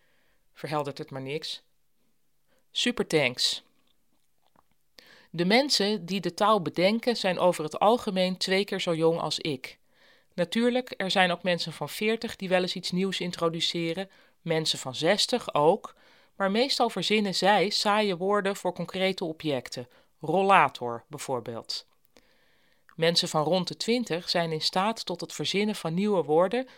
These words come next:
zonder dat die nuttig zijn. En, nog belangrijker,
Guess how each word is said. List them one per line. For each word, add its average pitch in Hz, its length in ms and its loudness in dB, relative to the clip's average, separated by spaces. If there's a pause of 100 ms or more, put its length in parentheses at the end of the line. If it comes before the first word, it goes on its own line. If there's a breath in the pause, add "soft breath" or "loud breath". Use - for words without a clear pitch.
(140 loud breath)
zonder 214 360 -2
dat 190 180 0
die 165 160 -2
nuttig 190 340 -8
zijn. 127 340 -8 (560 soft breath)
En, 170 380 -4 (260)
nog 202 200 -4
belangrijker, 127 760 -4